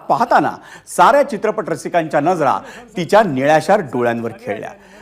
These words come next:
कपूर घराण्यात निळ्याशार डोळ्यांचा वारसा हा राज कपूर यांच्यापासून सुरू झाला.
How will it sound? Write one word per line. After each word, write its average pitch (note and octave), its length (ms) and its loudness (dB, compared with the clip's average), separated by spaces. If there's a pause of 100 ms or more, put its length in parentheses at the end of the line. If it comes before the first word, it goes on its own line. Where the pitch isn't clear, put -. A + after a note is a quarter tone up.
(180)
कपूर E3+ 260 2
घराण्यात C#3+ 560 0
निळ्याशार E3 480 2
डोळ्यांचा D3 460 0
वारसा B2 440 2 (340)
हा C3 80 6
राज C#3 360 4
कपूर F3+ 260 -2
यांच्यापासून C#3+ 600 0
सुरू C#3 240 -4
झाला. C#3 220 4